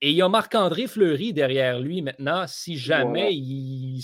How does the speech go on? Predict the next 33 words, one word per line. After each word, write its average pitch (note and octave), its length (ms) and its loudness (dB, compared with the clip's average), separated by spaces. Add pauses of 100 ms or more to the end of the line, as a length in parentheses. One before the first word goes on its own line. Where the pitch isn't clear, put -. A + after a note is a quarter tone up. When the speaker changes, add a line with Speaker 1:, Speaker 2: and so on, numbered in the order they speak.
Speaker 1:
il C#3 220 -8
lui D#3 100 0
arrive D3+ 280 0
de D3+ 100 -2
faire F3 280 -2
quelques C3+ 480 -6
erreurs C#3+ 460 -2 (360)
défensivement. C#3+ 840 -6 (480)
Puis - 140 -10
dans C#3+ 160 0
le C#3 60 -2
reste F4+ 200 -2
de F#3+ 60 -4
la B2+ 120 4
défense, F3+ 560 -6 (300)
Connor C#4+ 400 0
Murphy D#3+ 480 -4
est G#3+ 120 -8
un C3+ 120 -4
défenseur C3 640 -4
extrêmement F3+ 880 -2
sous-estimé, C3+ 840 -6
tant C3+ 160 -6
qu'à B2+ 160 -8
moi, D#3+ 160 -4
qui F#3 140 -12
mérite F3+ 300 -4
sa - 160 -2
place E3 260 0
sur C3 120 -8
un A#2+ 80 -4
top A#2 280 -8
quatre. F3 260 0